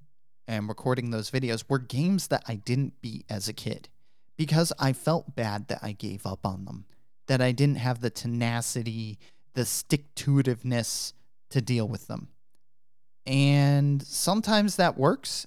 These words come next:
and sometimes it doesn't. For example, Morrowind. I, I started playing Morrowind again. I got about two recordings in,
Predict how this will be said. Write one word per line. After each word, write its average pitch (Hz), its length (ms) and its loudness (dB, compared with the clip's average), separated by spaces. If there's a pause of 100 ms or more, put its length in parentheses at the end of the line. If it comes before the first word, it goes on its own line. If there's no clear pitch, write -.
and 139 200 -2
sometimes 170 640 0
it 123 120 0
doesn't. - 460 -2 (1120)
For 147 100 2
example, 143 540 2
Morrowind. 123 840 4 (840)
I, 113 600 -2 (500)
I 120 100 -4
started 180 400 4
playing 151 340 2
Morrowind 120 540 4
again. 107 440 -2 (540)
I 113 120 -2
got 123 260 4
about 117 300 0
two 196 240 4
recordings 139 580 6
in, 117 260 2